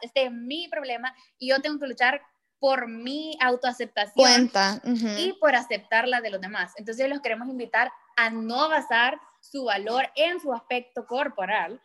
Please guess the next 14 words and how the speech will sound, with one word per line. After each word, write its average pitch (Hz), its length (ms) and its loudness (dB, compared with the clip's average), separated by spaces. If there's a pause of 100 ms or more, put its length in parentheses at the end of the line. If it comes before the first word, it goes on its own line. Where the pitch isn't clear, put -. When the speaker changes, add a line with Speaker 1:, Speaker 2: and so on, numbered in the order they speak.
(460)
Speaker 1:
y 302 360 -6
a 269 80 4
Speaker 2:
Ujú. 247 80 2
Speaker 1:
promover 233 920 0
este, 240 840 -4
por 220 140 -8
decir 214 280 -6
así, 226 560 -8
esta 269 380 4
Speaker 2:
Do- 233 200 8
Speaker 1:
autoaceptación. 190 1040 0 (180)
Speaker 2:
Ujú. 247 540 6
Y 254 140 4
también 269 640 4